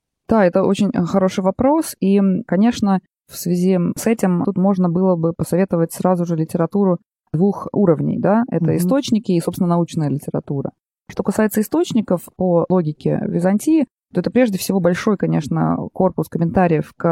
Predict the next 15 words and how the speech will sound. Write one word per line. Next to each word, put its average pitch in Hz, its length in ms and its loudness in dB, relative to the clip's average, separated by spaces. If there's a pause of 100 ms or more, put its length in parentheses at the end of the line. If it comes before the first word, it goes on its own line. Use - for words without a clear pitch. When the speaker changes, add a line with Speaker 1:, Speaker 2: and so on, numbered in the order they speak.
Speaker 1:
Органону 170 420 0
Аристотеля. 190 640 0 (300)
Он 190 300 0
издаётся 175 720 0 (180)
под, 170 260 -2
э, - 80 -2
ну, 160 260 0
таким 165 180 -2
латинским, 160 480 -2
да, 170 120 0
названием 156 500 0
«Комментарии 156 540 2
на 147 100 2
Аристотелем 151 520 -2
Грека». 247 360 0